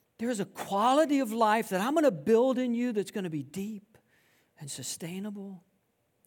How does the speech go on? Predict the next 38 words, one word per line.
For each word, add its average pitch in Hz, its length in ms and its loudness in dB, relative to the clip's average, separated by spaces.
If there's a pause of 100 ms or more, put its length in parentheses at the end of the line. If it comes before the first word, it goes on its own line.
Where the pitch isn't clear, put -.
And - 100 -16
there's 156 180 -10
gonna 180 200 -8
be 135 140 -6
peace, 196 500 -8 (220)
and 123 120 -10
there's 196 160 -8
gonna, 196 300 -4 (200)
there's 196 180 -6
gonna 202 200 -2
be 175 140 -2
a 139 80 0
well 156 640 -4
of 131 220 -10
joy. 170 420 -4 (200)
Your 156 140 -2
life's 196 240 0
not 208 160 -4
gonna 208 120 0
be 180 120 -2
perfect. 202 520 -2 (140)
All 208 200 4
bad 214 340 2
things 208 240 -2
aren't 196 160 -2
gonna 196 160 -2
go 202 160 2
away, 202 280 4
but 185 260 -2
inside 254 720 2
of 220 100 -2
you, 247 100 0
because 190 300 -2
you 269 160 4
kept 277 340 -2
walking 277 500 4
with 294 140 0
me, 285 400 -2